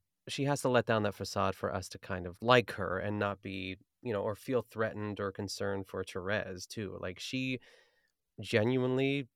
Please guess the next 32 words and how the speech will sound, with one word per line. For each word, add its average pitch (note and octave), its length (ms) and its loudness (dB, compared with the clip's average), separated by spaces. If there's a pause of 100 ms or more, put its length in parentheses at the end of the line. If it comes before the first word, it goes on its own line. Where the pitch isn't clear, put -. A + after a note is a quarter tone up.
you A#2+ 120 2
know, G2+ 160 4
they A#2 160 2
eventually B2 380 0
fall C#3+ 260 0
in C#3 120 2
love, A#2+ 300 2
and G2 260 -2
this G#2 240 -4
is G#2 120 -8
kind G#2+ 180 -2
of G#2+ 140 -4 (160)
how G2 220 2
it A2+ 80 2
happens F#2+ 720 -2
and G2 580 -4
how G#2 200 0
it G#2 80 -2
has A#2 340 -4
to G2 100 -6
happen, F2+ 380 -4
I F2 100 -8
guess, F#2 300 -8
too, F#2+ 280 -4
in G2 100 -4
this, - 280 -6
in, F#2 220 -8 (100)
in F#2+ 140 -8
the F#2 80 -8
nineteen F#2+ 420 -8
fifties. F#2+ 600 -8 (380)
And E3 380 2